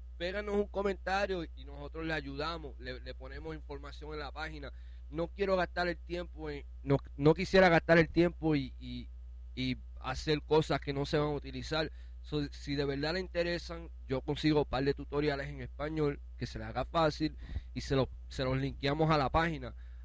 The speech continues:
Um, no le puedo dar directamente el programa,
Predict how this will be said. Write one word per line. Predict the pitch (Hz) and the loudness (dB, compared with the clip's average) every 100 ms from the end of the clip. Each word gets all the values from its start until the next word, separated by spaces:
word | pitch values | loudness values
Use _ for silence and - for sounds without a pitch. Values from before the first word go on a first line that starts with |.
| - | -10
Um, | 127 131 131 - | -4 -4 -4 -8
no | 131 143 165 | -4 2 4
le | 185 | 4
puedo | - 180 185 175 | 2 0 2 2
dar | 165 165 | 2 2
directamente | 156 156 - 156 156 156 147 147 147 - | 2 0 0 -4 -2 -4 -4 -4 -4 -4
el | 127 | -8
programa, | - 131 160 151 147 | -2 0 2 0 -4